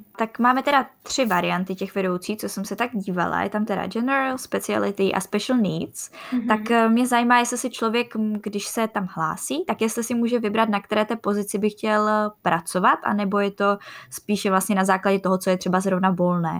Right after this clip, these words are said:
Speaker 2: Eh, právě, je to ta druhá varianta, no. Ta
Speaker 1: Mhm.
Speaker 2: preference tam může být určitě ze strany toho klienta, ale nedokážeme to garantovat a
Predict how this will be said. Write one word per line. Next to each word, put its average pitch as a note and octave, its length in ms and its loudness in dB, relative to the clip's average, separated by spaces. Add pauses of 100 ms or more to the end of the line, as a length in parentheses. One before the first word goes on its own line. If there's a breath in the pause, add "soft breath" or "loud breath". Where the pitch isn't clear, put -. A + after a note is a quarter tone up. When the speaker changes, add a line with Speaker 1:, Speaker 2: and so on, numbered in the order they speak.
Speaker 2:
Eh, C4 340 0
právě, A#3+ 520 -2
je C4+ 80 0
to C4 120 -2
ta C4 80 -4
druhá B3 260 -2
varianta, A3+ 440 -4
no. G#3+ 200 -4
Ta A#3+ 140 -4
Speaker 1:
Mhm. G#3+ 80 6
Speaker 2:
preference D#4 500 2
tam D#4+ 160 -2
může B3+ 260 0
být G#3+ 260 -4
určitě A#3 380 -6
ze A#3+ 120 -4
strany A#3+ 360 -4
toho A#3 260 -6
klienta, A#3+ 520 -4
ale A#3+ 300 0
nedokážeme B3 1000 -2 (220)
to C#4 100 -4
garantovat B3+ 840 0
a A3+ 460 2